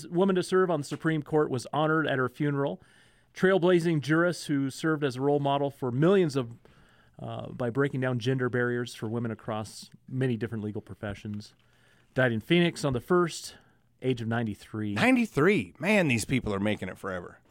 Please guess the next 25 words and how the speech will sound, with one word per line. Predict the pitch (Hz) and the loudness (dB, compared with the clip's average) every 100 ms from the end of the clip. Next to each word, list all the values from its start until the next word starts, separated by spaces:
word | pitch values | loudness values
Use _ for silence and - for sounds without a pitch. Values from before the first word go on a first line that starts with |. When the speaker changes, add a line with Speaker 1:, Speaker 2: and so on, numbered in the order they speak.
| - | -6
Speaker 2:
I'd | 175 | -2
have | 120 85 | 0 -2
lost | 117 156 151 - | -4 0 2 2
the | - 95 | -2 -4
over-under | 110 95 95 92 87 | -2 0 0 -2 -4
on | 85 | -8
Kissinger. | - 117 - 82 - - _ _ _ _ _ - - _ _ - - - | -6 -6 -6 -10 -16 -20 _ _ _ _ _ -20 -20 _ _ -20 -16 -10
Speaker 1:
Oh, | 131 | -8
yeah, | 175 | -8
Kissinger. | 147 - 156 185 90 | -10 -12 -10 -10 -10
That's | 87 - | -12 -8
right. | - | -4
Speaker 2:
Hundo. | - 202 226 208 214 117 80 - - _ _ _ _ _ _ _ _ _ _ _ _ _ _ | 0 4 6 6 4 2 -2 -10 -20 _ _ _ _ _ _ _ _ _ _ _ _ _ _
Speaker 1:
I, | 135 - | -14 -12
yeah, | - 160 180 | -10 -10 -12
he | 170 | -12
was | 190 | -12
still | - | -10
alive. | 185 208 - - _ | -12 -16 -20 -20 _
I | 175 | -16
can't | - 175 | -12 -12
believe | 180 | -10
that's | 135 175 | -8 -6
another | 123 156 | -6 -6
one. | 123 | -10